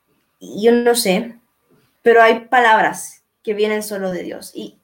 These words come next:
y no lo voy a meter a él. Él siempre está dentro. Él es algo que está aquí. Y no es la forma en la que miraba a Dios antes. Si leo mis diarios,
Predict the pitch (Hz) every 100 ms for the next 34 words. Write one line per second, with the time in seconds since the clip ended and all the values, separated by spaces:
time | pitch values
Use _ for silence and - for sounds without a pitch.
0 | _ 240 240 254 285 254 269 254 233 285
1 | 285 311 277 - - 285 285 349 359 277
2 | - - 349 415 403 202 208 254 254 -
3 | _ _ _ _ 220 233 247 254 262 226
4 | 233 214 196 - - 208 190 180 185 202
5 | 185 - _ _ _ _ _ _ - 262
6 | 269 262 269 247 247 - - _ - 196
7 | 196 214 214 190 185 175 170 165 160 156
8 | 160 156 - - _ _ _ _ _ _
9 | - - 220 220 247 285 262 208 226 220
10 | 180 180 -